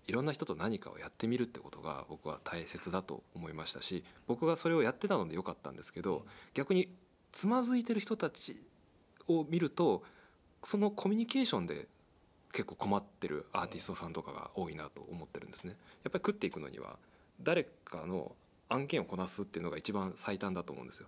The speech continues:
Speaker 1: その後に自分のアートをやるのはいいと思うんですけど、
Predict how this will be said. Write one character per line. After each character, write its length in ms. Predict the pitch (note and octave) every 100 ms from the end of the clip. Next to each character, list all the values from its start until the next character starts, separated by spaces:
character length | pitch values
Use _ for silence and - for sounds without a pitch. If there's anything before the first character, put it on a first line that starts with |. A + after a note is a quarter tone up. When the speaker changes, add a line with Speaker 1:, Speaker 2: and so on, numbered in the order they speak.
| -
Speaker 1:
そ 120 | - G3
の 80 |
後 120 | B3 G2
に 140 | D#2 - -
自 120 | - G2+
分 120 | F#2
の 160 | F#2
ア 40 | F2+
ー 20 |
ト 140 | -
を 120 | C2 -
や 80 | E2+
る 80 |
の 100 | C#2+
は 80 | C#2 E2+
い 80 |
い 40 | F2+
と 100 | C#2+
思 140 | D2+
う 40 | -
ん 20 |
で 80 | D2+
す 80 |
け 100 | -
ど、 220 | A#2 G2